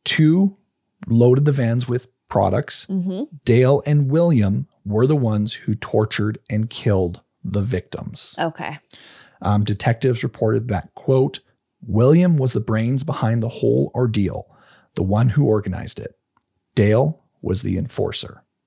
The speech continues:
Speaker 2: Hmm.
Speaker 1: So,
Speaker 2: So they're the sick bastards.
Speaker 1: yes, on-, only half the people involved, um, were reportedly caught, um, but at the very least, it is the two responsible for the heinous acts against, like, the victims and everything.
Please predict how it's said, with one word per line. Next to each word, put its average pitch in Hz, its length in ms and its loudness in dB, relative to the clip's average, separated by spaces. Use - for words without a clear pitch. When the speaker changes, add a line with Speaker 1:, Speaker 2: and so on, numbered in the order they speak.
Speaker 2:
Hmm. 185 200 -2
Speaker 1:
So, 123 260 2
Speaker 2:
So 123 100 2
they're 196 220 -2
the 185 100 -6
sick 185 400 -6
bastards. 139 680 -6
Speaker 1:
yes, 131 480 0
on-, 151 240 4
only 185 260 6
half 156 320 0
the 156 120 -8
people 147 340 0
involved, 120 560 2
um, 107 240 2
were 104 240 0
reportedly 110 400 -2
caught, 110 340 0
um, 101 180 2
but 113 100 -2
at - 60 -8
the 117 60 -4
very 123 180 2
least, 117 300 -4
it 110 100 -4
is 110 140 -2
the 110 100 -6
two 123 220 -4
responsible 104 580 -4
for - 120 -12
the 113 60 -8
heinous - 320 -4
acts - 540 -8
against, 101 400 -4
like, - 120 -12
the - 80 -6
victims - 360 -10
and 80 80 -8
everything. - 340 -10